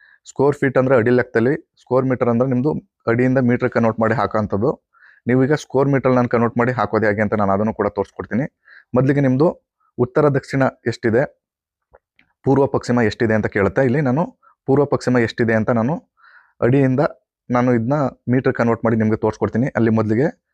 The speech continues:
convert to square feet to square meter ಅಂತ ಆನ್‌ಲೈನಲ್ಲಿ ಸರ್ಚ್ ಮಾಡಿದ್ರೆ ನಿಮ್ಗೆ ಈ ರೀತಿ ಬರುತ್ತೆ. ಅಲ್ಲಿ ನೀವು just ಅಡಿ ಎಷ್ಟಿದೆ, ಮೂವತ್ತು ಅಡಿ ಅಂತ ಹಾಕಿ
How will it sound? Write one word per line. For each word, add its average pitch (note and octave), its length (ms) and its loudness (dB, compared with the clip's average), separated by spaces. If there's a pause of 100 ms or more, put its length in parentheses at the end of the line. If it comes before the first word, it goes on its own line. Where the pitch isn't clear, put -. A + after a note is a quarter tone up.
(120)
convert C#3 300 0
to D3 80 -2
square B2+ 280 -2
feet B2+ 200 -4
to C#3 80 -2 (120)
square B2 260 -2
meter A#2+ 220 0
ಅಂತ A#2 140 0
ಆನ್‌ಲೈನಲ್ಲಿ A2 420 0
ಸರ್ಚ್ - 200 -4
ಮಾಡಿದ್ರೆ A2 240 0
ನಿಮ್ಗೆ G#2+ 200 0
ಈ A2 40 0
ರೀತಿ G#2+ 200 -2
ಬರುತ್ತೆ. G2+ 300 0 (560)
ಅಲ್ಲಿ B2 160 2
ನೀವು C3 180 2 (120)
just A#2 220 -2 (120)
ಅಡಿ B2+ 220 2
ಎಷ್ಟಿದೆ, B2 360 0
ಮೂವತ್ತು A#2+ 340 0
ಅಡಿ A2+ 140 2
ಅಂತ A2 140 -4
ಹಾಕಿ G#2+ 320 -6